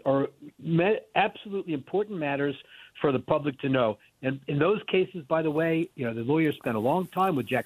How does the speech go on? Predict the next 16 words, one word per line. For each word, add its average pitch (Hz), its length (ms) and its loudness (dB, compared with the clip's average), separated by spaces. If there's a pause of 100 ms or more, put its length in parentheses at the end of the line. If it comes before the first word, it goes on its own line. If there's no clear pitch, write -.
Smith 120 180 -2 (380)
trying 196 340 0
to 220 80 -12 (100)
tell 185 120 2
him 117 200 2
why 147 260 2
he 139 260 0
shouldn't 143 280 0
bring 135 220 2
the 131 80 0
cases. 127 420 -2 (340)
As 110 160 -2
it 110 120 -4
turned 143 240 4
out, 147 300 2 (160)
he 165 160 0